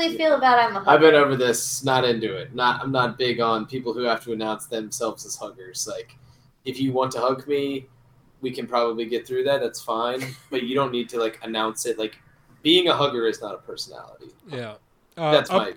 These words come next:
Speaker 3: quick update on Justin. <clears throat> Excuse me. Professionally, he is an investment sales consultant.
Speaker 2: Ah, knew it.
Speaker 1: Hmm.
Speaker 2: Analyst.
Speaker 3: So,
Speaker 2: Eye
Speaker 3: interesting job
Speaker 2: banker.
Speaker 3: for a hugger, though. Not, not a lot of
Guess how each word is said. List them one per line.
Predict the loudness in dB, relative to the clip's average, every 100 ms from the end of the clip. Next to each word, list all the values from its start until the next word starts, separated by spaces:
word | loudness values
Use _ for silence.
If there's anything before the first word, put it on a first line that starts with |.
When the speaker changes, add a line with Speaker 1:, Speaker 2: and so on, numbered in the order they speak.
| -6
Speaker 3:
quick | -2 0
update | 0 -2 -2 -2 -2
on | -4
Justin. | -4 -6 -4 -4 -4 -8
<clears throat> | -10
Excuse | -10 -10 -14 -12 -10 -8
me. | -10
Professionally, | -10 -4 -4 -4 -8 -6
he | -6
is | -6 -6
an | -8
investment | -8 -8 -10 -10 -12 -10
sales | -8 -8 -10
consultant. | -16 -14 -14 -14 -16 -20 -20 _ _ _ _ _ 0
Speaker 2:
Ah, | 2 2 -4 -4
knew | -2
it. | -2 -4
Speaker 1:
Hmm. | -4
Speaker 2:
Analyst. | -2 -2 -2 -2 -4
Speaker 3:
So, | -8 -8 -10 -16 -20
Speaker 2:
Eye | -16 -10
Speaker 3:
interesting | 0 0 0 -2
job | 0 0
Speaker 2:
banker. | 0
Speaker 3:
for | -2
a | -6
hugger, | -4 -6 -8 -14 _ -12
though. | -12 -12 -20 _ _ -12
Not, | -12 -12 -18 -12
not | -4
a |
lot | 0
of | 2